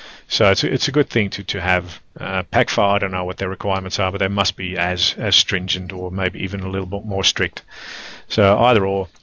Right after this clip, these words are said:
And then there's also R cap, A-, A R C A P. Now, that's just a register. That's not an organization.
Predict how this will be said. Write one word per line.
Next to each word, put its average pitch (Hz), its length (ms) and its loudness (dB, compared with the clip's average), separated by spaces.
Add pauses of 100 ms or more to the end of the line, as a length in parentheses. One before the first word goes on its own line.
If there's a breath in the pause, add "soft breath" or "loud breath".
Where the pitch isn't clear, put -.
(760)
And 104 120 -8
then 98 120 -4
there's 101 200 -4
also 123 440 0
R 117 200 2
cap, - 420 0
A-, 110 460 -4 (240)
A 123 200 -2
R 104 280 -6
C - 260 -2
A 104 160 -4
P. 135 400 -10 (560 loud breath)
Now, 101 100 -2
that's 131 220 2
just - 240 -2
a 107 60 -6
register. 101 540 -2
That's 98 200 -6
not 110 140 -4
an 107 80 -6
organization. 101 840 -2